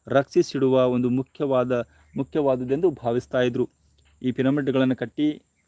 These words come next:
ಮರಣ ಹೊಂದಿದ ರಾಜರ ಕುಟುಂಬದವರ ದೇಹವನ್ನ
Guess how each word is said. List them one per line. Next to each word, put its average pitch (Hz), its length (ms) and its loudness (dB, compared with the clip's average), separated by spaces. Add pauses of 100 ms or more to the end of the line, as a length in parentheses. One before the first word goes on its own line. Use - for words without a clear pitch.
(600)
ಮರಣ 143 200 0
ಹೊಂದಿದ 131 340 -2
ರಾಜರ 131 520 2
ಕುಟುಂಬದವರ 131 560 -2 (140)
ದೇಹವನ್ನ 127 600 -4